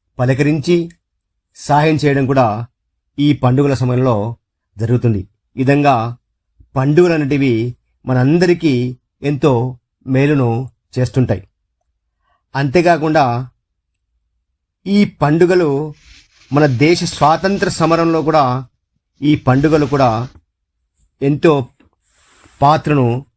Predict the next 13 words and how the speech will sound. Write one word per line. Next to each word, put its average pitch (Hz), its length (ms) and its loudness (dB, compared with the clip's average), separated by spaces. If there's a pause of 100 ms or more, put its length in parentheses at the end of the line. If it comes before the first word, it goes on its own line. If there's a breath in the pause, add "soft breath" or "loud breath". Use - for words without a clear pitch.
(260)
వహించాయి. 131 460 0 (1700)
బ్రిటిషర్లు 170 580 2
మన 185 160 0
దేశంలో 165 640 0 (1200)
హిందువులకు 190 720 0 (120)
ఏ 175 120 2
ఉత్సవాలు 175 400 2
చేయనిచ్చేవారు 165 580 0
కాదు. 147 320 -2 (1120)
గుంపుగా 185 720 0 (1000)
కలవనిచ్చేవారు 170 680 2
కాదు. 143 340 -2 (640)
అంతటా 131 720 0